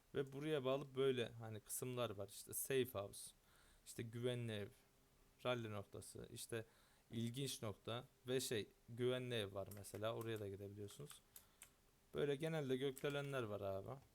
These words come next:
Havada sürülen yerler var gidebildiğiniz. Ben mesela şuraya çıkacağım. Oyun izin verecek mi onu göstermek için. Hatırlamıyorum çünkü. Ya benim oyunda en hoşuma giden şey uçma mekaniği.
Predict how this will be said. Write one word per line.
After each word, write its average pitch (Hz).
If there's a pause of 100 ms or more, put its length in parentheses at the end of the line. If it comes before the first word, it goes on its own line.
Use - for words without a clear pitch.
(480)
Havada 143
sürülen 113
yerler 101
var 101
gidebildiğiniz. 104 (400)
Ben 151
mesela 139
şuraya 127
çıkacağım. 110
Oyun 117
izin 113
verecek 107
mi 107
onu 110
göstermek 104
için. - (160)
Hatırlamıyorum 113
çünkü. - (1160)
Ya 113
benim 170
oyunda 170
en 175
hoşuma 143
giden 131
şey 175 (100)
uçma 147
mekaniği. 98